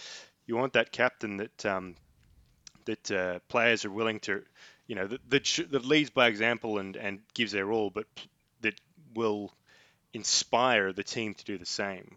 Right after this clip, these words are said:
I mean, it's not good enough that they just do it themselves, but they need to inspire the rest of the team. And on top of that, you want them to also be making the right calls at the right times, know how to manage the game, know when to up the tempo and when to slow it down.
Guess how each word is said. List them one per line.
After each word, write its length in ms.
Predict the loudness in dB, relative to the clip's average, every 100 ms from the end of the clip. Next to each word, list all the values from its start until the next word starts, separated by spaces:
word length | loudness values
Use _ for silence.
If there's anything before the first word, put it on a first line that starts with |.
| -16
I 40 | -12
mean, 100 | -12
it's 140 | -6
not 120 | -8 -8 -10
good 160 | -4 -2
enough 280 | 0 -2 -4
that 120 | -6
they 120 | -4
just 200 | -4 -8
do 120 | -8
it 60 | -8
themselves, 680 | -10 -4 -2 -2 -8 -14 -14 -20 -20 _ -4
but 100 | 2
they 140 | 2
need 160 | 0 -6
to 80 |
inspire 360 | -10 -2 0 2
the 80 | 0
rest 220 | -2 -2
of 60 | -10
the 60 |
team. 240 | -6 -6 0
And 240 | 4 4
on 80 | 2
top 180 | 0 -4
of 60 | -2
that, 180 | -2
you 100 | -2
want 200 | -6 -4
them 200 | -4 -4 -6
to 140 | -10
also 280 | -8 -6 -4
be 140 | -4
making 460 | -6 -6 -8 -10 -12 _ -20 -20 -12
the 100 | -4
right 300 | 0 0 -2
calls 400 | -6 -4 -6 -10
at 60 |
the 80 | -8
right 260 | -2 -2 -2
times, 480 | -2 0 0 -6 -6
know 140 | -2
how 100 | -2
to 80 | -2
manage 420 | -4 -6 -6 -8
the 80 | -10
game, 300 | -8 -8 -6
know 120 | -8
when 160 | -8 -8
to 240 | -8 -6
up 180 | -6 -6
the 100 | -10
tempo 400 | -10 -10 -6 -8
and 100 | -8
when 100 | -12
to 80 | -12
slow 260 | -8 -8 -8
it 80 |
down. 320 | -8 -8 -8